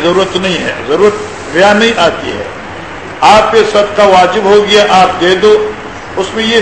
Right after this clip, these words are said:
فائدہ ہے کہ آپ کا یہ پڑوسی مالدار ہے اور یہ بخیل ہے، صدقہ نہیں دیتا ہے، آپ کے صدقہ علانیہ دینے سے اس کے دل میں رغبت پیدا ہو جائے گی کہ بابا یہ دیتے میں کیوں نہ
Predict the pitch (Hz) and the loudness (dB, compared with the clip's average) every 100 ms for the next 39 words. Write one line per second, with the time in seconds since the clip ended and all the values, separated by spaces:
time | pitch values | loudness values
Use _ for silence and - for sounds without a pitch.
0 | 220 208 202 214 208 202 - 185 196 190 | 2 0 4 4 2 2 2 4 4 4
1 | 196 190 185 180 180 180 214 202 180 170 | 0 0 2 2 2 0 -2 0 2 2
2 | 175 190 208 220 220 214 214 208 190 - | 4 4 6 6 4 2 0 0 -2 -2
3 | 214 208 - 202 - 202 214 233 196 175 | -2 -2 0 -2 -2 -2 -2 0 0 2
4 | 170 160 147 143 - - - - - 170 | 2 2 0 -4 -8 -14 -16 -12 2 4
5 | 226 240 240 233 220 202 190 - 214 - | 6 6 4 0 -2 -2 -2 0 2 4
6 | 190 180 180 180 190 214 - 175 170 165 | 4 4 2 2 0 0 0 -2 -2 -6
7 | - 214 214 226 233 - 208 - 185 190 | -4 -2 -2 -4 -6 -2 -2 0 -2 0
8 | 220 233 - - - - 156 196 208 247 | 0 0 -4 -12 -10 0 2 4 4 2
9 | - 226 214 196 180 180 180 170 175 208 | 4 4 4 4 2 2 2 0 0 -2
10 | 214 185 190 220 233 240 226 220 240 233 | 0 2 2 4 2 2 2 4 2 2
11 | 294 247 214 | -2 -2 -2